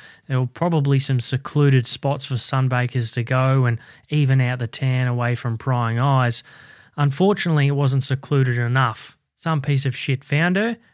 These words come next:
and they murdered her. Now, her body was found badly beaten. The right side of her head was bashed in. A blood-soaked beach towel was draped across her.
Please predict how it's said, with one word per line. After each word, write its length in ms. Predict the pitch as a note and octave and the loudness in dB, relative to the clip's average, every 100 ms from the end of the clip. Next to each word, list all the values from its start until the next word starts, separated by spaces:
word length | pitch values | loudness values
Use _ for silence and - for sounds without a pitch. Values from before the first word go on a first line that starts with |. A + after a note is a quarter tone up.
| _ | _
and 140 | C#3+ C#3 | 0 4
they 100 | C3 | 4
murdered 440 | B2+ B2+ C3+ C3+ | 4 4 4 2
her. 260 | B2 A2 G#2+ _ _ _ _ _ - | 0 -4 -8 _ _ _ _ _ -4
Now, 80 | B2+ | 0
her 200 | F#3 G#3+ | 2 0
body 380 | C#3 D#3 D#3 D3 | 0 0 2 2
was 180 | C3+ | 0
found 440 | - C#3 C#3 C3 - | 0 2 2 2 2
badly 480 | C#3 D#3 D#3 C#3+ B2+ | 2 2 2 2 2
beaten. 500 | C3+ C3+ C3+ G#2+ - _ _ _ | 2 2 -2 -4 -8 _ _ _
The 100 | C3+ | -2
right 300 | B2+ D3 D#3 | 2 2 2
side 300 | - D3 C#3 | -2 -2 2
of 100 | C3+ | 2
her 160 | B2+ B2 | 2 -2
head 400 | - D3+ D3 C#3+ | -2 -2 0 2
was 160 | C3+ - | 0 0
bashed 400 | C#3+ C3 - D3 | 0 0 -2 0
in. 300 | C#3 C3+ C3+ _ _ - | 2 2 -2 _ _ -14
A 60 | |
blood-soaked 800 | B2 D#3 D3+ C3+ - C#3 C3 - | -4 0 2 0 0 0 -2 -4
beach 320 | D3+ D3+ D#3 - | -4 -4 -4 -2
towel 320 | C3+ C3+ C3+ | 2 2 2
was 140 | A#2+ | 0
draped 320 | - C#3+ C3+ | 0 -2 0
across 400 | C3 - C#3 C3 | -4 -2 -2 0
her. 280 | D3 C#3 C3+ | 2 2 2